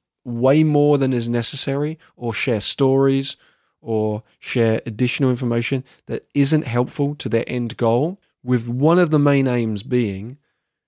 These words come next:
to show that I know what I'm talking about. And that may not be for you. Like, you may share this stuff and have this thought of, like, "No, no, I'm sharing this because I think this is helpful for this, this, and this."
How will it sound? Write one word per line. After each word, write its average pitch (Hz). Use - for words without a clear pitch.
to 113
show 113
that 110
I 113
know 107
what 101
I'm 98
talking 98
about. -
And 147
that 190
may 196
not 175
be 151
for -
you. 123
Like, 120
you 160
may 143
share 135
this 123
stuff 123
and 113
have 123
this 120
thought 120
of, 117
like, 113
"No, 175
no, 143
I'm 190
sharing 123
this 117
because 127
I 135
think 135
this 117
is 113
helpful 120
for 113
this, 113
this, 117
and 120
this." 101